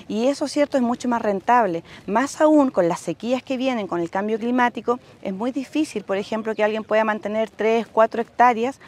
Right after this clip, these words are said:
con riego, ¿cierto?, o tratando de mejorar las praderas. Y esta raza lo que nos permite, con la prolificidad que tiene, es decir, que tú teniendo cien cabezas, ¿cierto?, o cien, eh, ovejas, puedes tener ciento setenta corderos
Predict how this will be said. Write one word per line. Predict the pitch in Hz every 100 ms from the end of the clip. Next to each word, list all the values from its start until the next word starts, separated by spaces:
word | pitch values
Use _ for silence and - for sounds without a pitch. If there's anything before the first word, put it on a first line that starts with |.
| -
con | 196 180
riego, | 202 254 262 226 226
¿cierto?, | 233 226 - 214
o | 208
tratando | 175 214 226
de |
mejorar | 220 196 202
las | 220 -
praderas. | 190 185 196 160 - - - -
Y | 202
esta | 240 285
raza | 262 277 285
lo | 247
que | 214
nos | 214
permite, | - 190 220 247 277 320 - - -
con | 202
la | 202
prolificidad | 202 196 - 190 208 208
que | 240
tiene, | 285 330 226
es | 196
decir, | 196 233
que | 208
tú | 214 208
teniendo | 208 208 190
cien | - 247
cabezas, | 247 277 302 311 170 170
¿cierto?, | - 208 175
o |
cien, | 175 240 247 254 247 - -
eh, | 208 202 196 190 185 _ - - - - -
ovejas, | 202 226 285 - 185
puedes | - 226 240
tener | 208 202 226
ciento | - 240 254
setenta | 220 220 247 262
corderos | 196 175 202 160